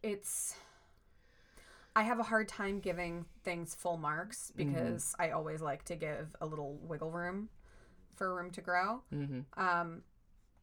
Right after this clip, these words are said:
Speaker 1: so I'm gonna give it a nine point five as well,
Speaker 2: Mm-hmm.
Speaker 1: but, like, that is the only reason I'm giving it a nine point five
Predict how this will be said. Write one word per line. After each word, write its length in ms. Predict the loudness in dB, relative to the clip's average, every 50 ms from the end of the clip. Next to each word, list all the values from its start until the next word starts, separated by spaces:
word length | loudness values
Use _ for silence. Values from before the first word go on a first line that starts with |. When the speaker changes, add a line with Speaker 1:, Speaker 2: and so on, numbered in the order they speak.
| -20 -20 -14 -10
Speaker 1:
so 180 | -4 0 2 2
I'm 120 | 4 4
gonna 200 | 4 2 2 2
give 220 | 2 2 2 2 2
it 80 | 0
a 40 | 2
nine 280 | 2 2 2 2 0 -4
point 240 | -4 -4 -4 -2 0
five 260 | 0 0 0 0 0
as 140 | -2 2 4
well, 400 | 6 6 6 6 4 0 -2 -8 -10 -6 -4
Speaker 2:
Mm-hmm. 260 | -4 -2 -2 -2 -4 0 4
Speaker 1:
but, 300 | 4 4 4 4 2 2
like, 420 | 2 2 2 0 -2 -4 -10 -20 -20 -20 -20 -20 -20 -20 -20 -20 -20 -20 -20 -20 -20 -20 -20 -20 -20 -16 -12
that 300 | -4 2 4 4 4 4
is 100 | 4 0
the 280 | 0 2 2 2 2 0 -2 -2
only 300 | 0 0 0 0 0 -2
reason 280 | -2 -4 -4 -4 -4 -4
I'm 120 | -6 -6 -6
giving 240 | -6 -6 -4 -6
it 60 | -6 -6
a 40 | -6
nine 180 | -6 -6 -6
point 220 | -6 -6 -8 -6 -4
five 240 | -2 -2 -2 -4